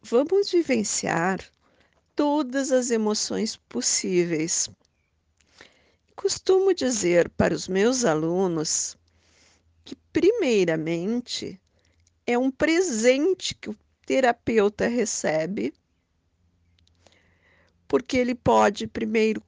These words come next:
cuidar do seu próprio jardim, antes de poder abordar os jardins dos vizinhos, que são os nossos clientes,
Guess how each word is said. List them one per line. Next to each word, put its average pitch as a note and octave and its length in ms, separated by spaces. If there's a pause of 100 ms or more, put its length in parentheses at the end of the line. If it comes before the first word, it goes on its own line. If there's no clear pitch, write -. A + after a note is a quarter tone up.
(120)
cuidar A3+ 720 (340)
do D4+ 120
seu B3 240
próprio F#3+ 520
jardim, F3+ 680 (1400)
antes A#3+ 600
de A#3+ 100
poder G#3 440
abordar A#3+ 880 (580)
os A3+ 160
jardins F#3+ 680
dos F#3+ 240
vizinhos, F3 880 (1200)
que C4+ 100
são G#3 240
os A#3+ 160
nossos - 400
clientes, G#3 1200